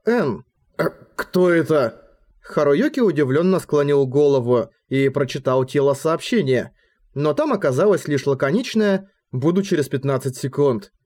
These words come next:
Окончательно запутавшись, Харуюки склонил голову в другую сторону. А лифт остановился, и Харуюки на автомате вышел. Стоило ему пройти несколько шагов,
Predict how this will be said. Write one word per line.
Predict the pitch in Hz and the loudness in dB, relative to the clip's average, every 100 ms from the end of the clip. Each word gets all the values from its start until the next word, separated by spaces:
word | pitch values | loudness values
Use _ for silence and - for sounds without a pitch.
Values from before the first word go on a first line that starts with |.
| _ _ - | _ _ -8
Окончательно | 131 156 147 175 170 156 147 | -4 -2 -2 -2 -2 0 0
запутавшись, | 131 135 180 196 135 131 123 | -2 -2 -2 -2 -2 -4 -4
Харуюки | - 151 139 135 151 | -2 0 0 0 -2
склонил | 180 - 143 139 | -4 -2 0 0
голову | 131 135 143 151 156 | 0 2 2 2 -2
в | |
другую | 135 139 131 151 | -2 -2 0 -2
сторону. | 147 240 190 127 113 - _ _ _ | -2 0 0 0 -2 -6 _ _ _
А | 120 | -2
лифт | 135 262 170 | -2 0 -2
остановился, | 139 139 135 120 185 214 202 160 156 _ _ - | -4 -2 0 2 2 2 0 -2 -4 _ _ -4
и | 143 143 | 0 0
Харуюки | 165 135 139 - 202 | 2 2 0 0 0
на | 151 | 0
автомате | - 139 135 123 | -2 -2 -2 -2
вышел. | 127 135 127 131 104 - _ _ _ | -2 0 0 0 -2 -4 _ _ _
Стоило | - - 160 180 165 | -10 -2 2 2 2
ему | 147 143 | 0 0
пройти | 143 143 135 151 | 0 0 0 -2
несколько | 143 - 135 127 | -2 -2 -4 -4
шагов, | - 127 123 202 - | -2 -2 0 0 -2